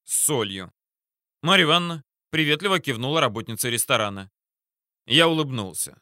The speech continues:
Сразу вспомнились анекдоты про Вовочку, которые скоро будут в ходу. Считается, что прототипом для героя послужил мальчик Володя из Симбирска, который хорошо учился, слушал папу и маму, закалялся,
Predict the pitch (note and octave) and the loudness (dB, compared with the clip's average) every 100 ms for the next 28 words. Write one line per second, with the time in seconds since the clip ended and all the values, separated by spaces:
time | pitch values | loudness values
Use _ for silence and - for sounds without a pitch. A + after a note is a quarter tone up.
0 | _ - G#3 C4 G#3 F3+ - F3+ F#3+ E3 | _ 0 4 4 4 0 -2 0 0 0
1 | C#3+ C3+ C3+ C3 F#3 E3 C3+ C3+ C3 F3 | 2 0 0 -2 -2 -2 0 0 2 0
2 | C#3 A#2 A2 G2+ G#2+ A2+ A2+ - F3 F#3 | 0 -4 -6 -8 -8 -4 -4 -2 2 2
3 | C3+ A#2+ B2 - - A#2+ G2+ F#2+ - - | 2 -4 -8 -8 -2 0 -2 -10 -14 -20
4 | - A2+ G3+ F3+ E3 C#3+ F3+ D#3+ D3+ - | -14 -2 0 2 0 -2 -2 -2 -2 0
5 | D3 G#3+ - F3 C3+ D3+ D3 A3 A3 - | 0 0 -2 -2 -2 -2 0 2 2 0
6 | F3 F#3 F3+ A3 F#3+ G#3 F3+ G3+ E3+ F#3+ | -2 -2 -2 -2 2 0 -2 -4 2 2
7 | G#3 D#3 A2 A2+ - B2+ A#2+ C#3+ G3 C3 | 2 0 -2 -2 0 -2 -4 -4 -2 -2
8 | A#2+ G2+ - _ _ - G#3 A#3+ D#3+ C#3 | -2 -6 -8 _ _ -2 2 2 0 0
9 | A#2 - G#2+ G#2+ - A#3 A3 G3+ E3 A2+ | -2 -2 -6 -6 -4 0 2 2 0 -4
10 | - A2 - C3 - A2 G#2+ F3+ G#3+ F#3+ | -8 -10 2 2 2 -4 -2 0 0 0
11 | B2 - A2 A#2 F3+ G#3 F#3 G3 | -2 -2 0 4 4 4 2 0